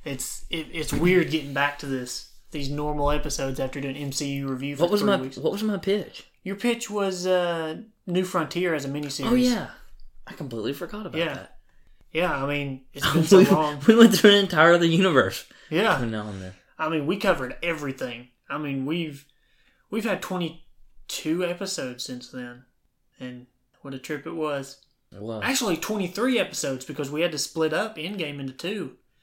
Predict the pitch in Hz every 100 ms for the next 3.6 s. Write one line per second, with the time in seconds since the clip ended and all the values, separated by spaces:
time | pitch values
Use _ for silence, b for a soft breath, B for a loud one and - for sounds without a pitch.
0 | _ _ _ - 123 110 - 190 208 156
1 | - - 117 117 120 127 127 123 123 135
2 | 139 143 131 131 147 160 117 78 - -
3 | _ - 165 190 175 -